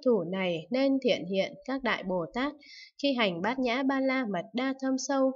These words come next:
không chấp thủ sắc thọ tưởng hành thức, nói rộng cho đến Phật tánh, Như Lai tánh,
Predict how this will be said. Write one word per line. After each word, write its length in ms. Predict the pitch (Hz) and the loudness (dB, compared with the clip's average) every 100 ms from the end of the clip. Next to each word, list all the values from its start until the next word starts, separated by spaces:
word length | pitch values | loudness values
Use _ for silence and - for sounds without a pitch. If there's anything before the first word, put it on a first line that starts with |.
| - | -2
không 200 | 285 277 | -2 0
chấp 160 | 302 311 302 | 0 0 0
thủ 180 | 220 151 - | -2 -2 -6
sắc 120 | 277 - | -8 -6
thọ 180 | 226 165 - | -4 -4 -2
tưởng 200 | 185 151 | -4 -2
hành 220 | 180 156 147 | -4 -4 -2
thức, 120 | 277 294 - - - - | -2 -2 -10 -20 -20 -6
nói 180 | 175 175 | -2 0
rộng 200 | 240 233 - | 0 -4 -4
cho 160 | 269 | -4
đến 240 | 214 170 175 - | 0 0 -2 -6
Phật 120 | 185 - | -8 -2
tánh, 340 | 165 160 190 | -2 -2 -2
Như 160 | 269 277 | 0 2
Lai 220 | 269 269 269 | 2 0 -2
tánh, 300 | 196 170 185 | -4 -6 -8